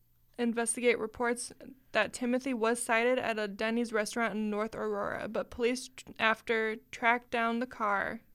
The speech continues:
in which the boy was seen. It turns out the boy was not Timothy, but the son of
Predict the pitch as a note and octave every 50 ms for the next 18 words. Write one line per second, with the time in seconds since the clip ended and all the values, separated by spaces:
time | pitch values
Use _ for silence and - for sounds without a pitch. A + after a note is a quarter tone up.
0 | - _ _ - A3 G#3+ G#3+ G#3+ G#3+ - - - - A3 G3+ G#3 G#3+ G#3 G#3+ A3
1 | A3 - - - A#3 A3 A3 - - - - - - A#3+ A#3 A3+ A3+ A3+ - G#3+
2 | G#3+ A#3 G#3+ G#3+ G#3+ G#3+ A3 A3+ G#3 G3+ - - A3+ G#3 G#3 G3+ - A3 G#3+ G#3
3 | G#3+ G3+ - - G3 G#3 - - - G#3 G#3+ G#3+ G#3+ G#3+ - - G3 G3+ G3 G#3
4 | A3 - -